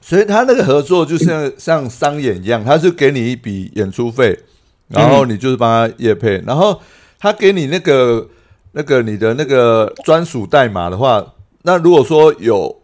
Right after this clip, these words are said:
Speaker 1: 有消费者用那个专属代码去消费的话，他会给你那个嘛，另外的分红吗？不会。
Speaker 2: 理论上，诶，Surfshark 应该不会，因为其实讲白了，
Speaker 1: 嗯。
Speaker 2: 他一开始给我那笔价码已经很不错了。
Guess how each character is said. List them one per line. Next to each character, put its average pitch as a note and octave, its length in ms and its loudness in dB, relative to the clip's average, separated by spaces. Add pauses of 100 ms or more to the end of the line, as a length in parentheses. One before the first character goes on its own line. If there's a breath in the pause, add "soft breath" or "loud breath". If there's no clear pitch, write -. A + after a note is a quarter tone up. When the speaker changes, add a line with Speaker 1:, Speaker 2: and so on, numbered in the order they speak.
(140)
Speaker 1:
有 G2+ 400 -2
消 E3+ 200 0
费 F3+ 200 2
者 A2 200 -2
用 C3 160 0
那 C#3+ 80 -4
个 C3 80 -2
专 C3 220 -4
属 G#2 140 -10
代 A#2+ 240 2
码 D2 180 -4
去 B2+ 160 -10
消 B2 260 -2
费 A#2 200 0
的 F#2 100 -4
话， F#2+ 300 -2 (300 soft breath)
他 D#3+ 160 0
会 F3+ 160 4
给 C#3 180 -2
你 G#2 280 -6
那 A#2 100 -6
个 G#2 120 -6
嘛， F2 220 -8
另 B2+ 160 -6
外 B2+ 140 0
的 F#2+ 540 -4 (100)
分 C3 340 -4
红 G2 180 -2
吗？ F2+ 300 -12
不 G2 120 -4
会。 F#2 180 -6 (640)
Speaker 2:
理 D3 240 -2
论 A#3 280 0
上， A3+ 240 -2 (520)
诶， F3 120 -2 (400)
Surfshark B3+ 640 -2
应 D#3+ 100 -2
该 G3 80 -2
不 C3 240 -4
会， D3 140 0
因 G3+ 80 0
为 B3+ 100 -4
其 G3+ 160 -6
实 F3 80 -2
讲 C3+ 220 -4
白 A2+ 160 -2
了， A#2+ 140 -2
Speaker 1:
嗯。 G2 40 -10 (380 soft breath)
Speaker 2:
他 A3 160 -2
一 A3 40 -2
开 G#3 140 -4
始 E3+ 100 -2
给 F#3 140 -4
我 F3 120 0
那 G3 120 -2
笔 C#3 140 -4
价 D3+ 220 -2
码 G#2+ 180 -2
已 - 20 -8
经 C#3+ 180 -6
很 G#2+ 200 -16
不 A2 80 -12
错 A2 300 -8
了。 - 80 -20